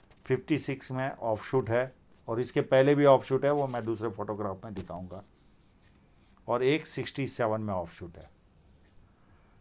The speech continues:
तो ज़मीन जायदाद का तो सुख आपके हाथ में लिखा हुआ है।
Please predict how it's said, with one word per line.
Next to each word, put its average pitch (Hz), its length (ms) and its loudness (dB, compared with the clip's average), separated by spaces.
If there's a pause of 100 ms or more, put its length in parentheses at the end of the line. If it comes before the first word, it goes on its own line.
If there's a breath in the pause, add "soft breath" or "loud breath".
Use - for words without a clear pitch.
(200 soft breath)
तो 127 80 0
ज़मीन 139 340 0
जायदाद 135 380 6
का 135 120 2
तो 135 120 -2
सुख 135 300 0
आपके 117 260 2
हाथ 107 220 0
में 117 100 -8
लिखा 110 280 -2
हुआ 110 240 2
है। 123 100 -12